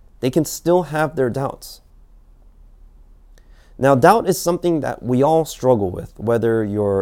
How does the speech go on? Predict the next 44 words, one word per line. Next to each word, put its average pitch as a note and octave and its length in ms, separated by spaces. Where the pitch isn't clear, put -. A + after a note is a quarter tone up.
a - 60
Christian, C#3+ 500
whether G#2 260
you're F#2+ 260
an, - 260
and F#2 160
you're F2 160
not G2+ 240
Christian, B2 500
whether F#2+ 260
you're F2+ 140
Catholic, C#3 580
whether F#2+ 240
you're F2+ 320
atheist, D3 580
<laughs> G2+ 80
whether G2 200
you're F2+ 240
agnostic, D3+ 720
whether G2+ 220
you're G2 120
Buddhist. E3 600
Doubt D3 380
is C3 180
something C3 420
that A2 120
we G#2 160
all A2 300
struggle F#2+ 480
with, F2+ 240
but A#2 140
we C3 220
don't D3+ 300
really G3 220
talk - 320
about G2+ 320
very F#2+ 260
much. F2 360
And C#3 120
it's D3+ 120
very F#3 180
un-, F#3 140
unfortunate C#3+ 600
because B2 500